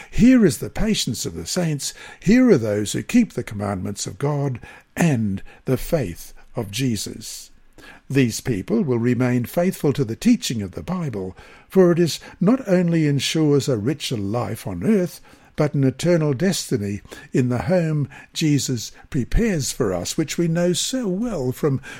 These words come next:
John fourteen, verses one to three. "Let not your heart be troubled. You believe in God, believe also in me.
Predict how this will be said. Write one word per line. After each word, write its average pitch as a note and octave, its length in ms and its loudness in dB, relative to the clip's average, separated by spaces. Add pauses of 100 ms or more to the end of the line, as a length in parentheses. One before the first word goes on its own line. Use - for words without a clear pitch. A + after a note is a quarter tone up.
John D#3+ 300 0
fourteen, C#3+ 680 0
verses A2+ 400 -2
one G#2+ 380 -4
to A#2+ 100 -8
three. G2 560 -6 (400)
"Let C3+ 300 0
not F3+ 240 0
your D#3 140 2
heart C3 320 -2
be C#3 100 0
troubled. E2 600 -8 (360)
You B2+ 120 4
believe A#2 400 0
in C#3 160 0
God, G#2+ 440 -2 (340)
believe B2 540 2
also A2+ 500 -2
in A2+ 240 0
me. A2+ 400 -4